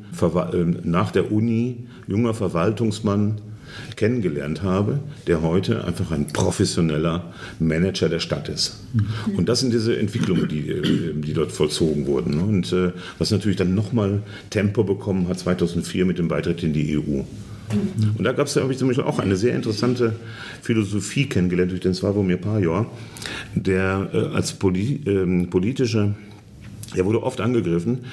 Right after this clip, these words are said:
Speaker 1: dass sich ni-, äh, augenscheinlich nichts bewegt. Ja,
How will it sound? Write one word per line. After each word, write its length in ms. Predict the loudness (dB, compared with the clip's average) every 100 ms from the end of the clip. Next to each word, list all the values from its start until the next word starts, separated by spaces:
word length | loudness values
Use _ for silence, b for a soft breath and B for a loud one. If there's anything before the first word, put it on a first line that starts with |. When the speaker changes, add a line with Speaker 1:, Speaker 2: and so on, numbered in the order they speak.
| B
Speaker 1:
dass 120 | 0
sich 160 | 2 2
ni-, 120 | 0 0
äh, 300 | -2 -2 -2
augenscheinlich 840 | 0 0 0 -2 -2 -4 -4 -4
nichts 220 | -6 -2
bewegt. 520 | -2 0 0 0 -4 -6 -10 -14 -16 -16 B B B
Ja, 160 | -2 -2